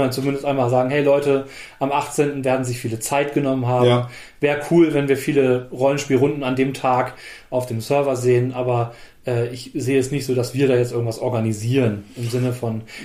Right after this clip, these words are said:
Speaker 1: vielleicht findet sich ja auch jemand, der noch einen Workshop macht oder irgendwas.
Speaker 2: Ist ja jetzt auch noch ein Verein und
Speaker 1: Genau.
Speaker 2: jeder, der sich im Verein beteiligen möchte, aktiv, der kann das ja auch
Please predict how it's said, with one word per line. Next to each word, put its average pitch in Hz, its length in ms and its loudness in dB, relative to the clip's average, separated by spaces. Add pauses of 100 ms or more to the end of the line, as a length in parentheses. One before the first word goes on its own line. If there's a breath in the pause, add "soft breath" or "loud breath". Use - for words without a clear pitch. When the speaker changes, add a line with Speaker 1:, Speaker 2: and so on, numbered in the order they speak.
Speaker 1:
vielleicht 160 260 0
findet 208 260 0
sich 151 160 0
ja 147 100 2
auch 143 140 -2
jemand, 147 240 0
der 151 80 -4
noch 180 100 -2
einen 160 100 -4
Workshop 160 400 -2
macht 113 200 -4
oder 113 180 -6
irgendwas. 107 420 -8 (760 loud breath)
Speaker 2:
Ist 135 200 -4
ja 131 120 4
jetzt 120 240 2
auch 113 60 -8
noch 107 240 -4
ein 104 60 -14
Verein 127 640 -4
und 123 420 -6
Speaker 1:
Genau. 117 240 0
Speaker 2:
jeder, 120 160 4
der 113 160 2
sich 110 140 -8
im 110 120 -8
Verein 107 360 -8
beteiligen 117 580 -4
möchte, 143 480 -4
aktiv, 143 600 -8
der 127 120 -4
kann 127 200 -4
das 123 120 0
ja 120 100 -4
auch 117 200 -4